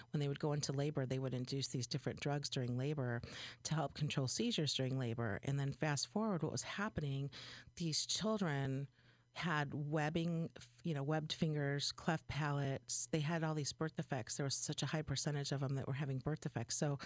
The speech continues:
the grant was to study this drug and to study the bone, um, the, how bones were formed and deformed, and just study the, the bony structures that the drug was causing. So we did this on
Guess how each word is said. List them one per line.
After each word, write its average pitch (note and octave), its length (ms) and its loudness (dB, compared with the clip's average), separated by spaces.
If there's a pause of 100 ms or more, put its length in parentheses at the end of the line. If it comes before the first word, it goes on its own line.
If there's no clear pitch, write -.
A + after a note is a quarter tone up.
(340)
the F#3+ 80 6
grant F#3 400 2
was D3+ 260 4
to - 120 -2
study F3+ 340 2
this B2+ 240 0
drug B2+ 420 0 (760)
and F3 120 4
to E3 60 4
study D#3+ 360 2
the C#3+ 120 4
bone, D#3 460 2 (240)
um, C#3 480 0 (580)
the, F3+ 120 2 (500)
how G#3 200 2
bones E3 420 2
were D3 360 4 (200)
formed D3+ 640 2
and B2+ 220 0
deformed, C#3 640 2
and C3+ 120 0
just D3 140 0
study D#3 240 0
the, C3+ 240 0 (440)
the E3+ 100 4
bony D3+ 560 2 (540)
structures C3 760 2
that - 200 0
the C#3 80 4
drug C3+ 240 2
was A#2+ 140 0
causing. C#3+ 480 0
So C3+ 220 0
we C#3 260 0
did F#3+ 200 0
this C3+ 240 2
on B2+ 180 2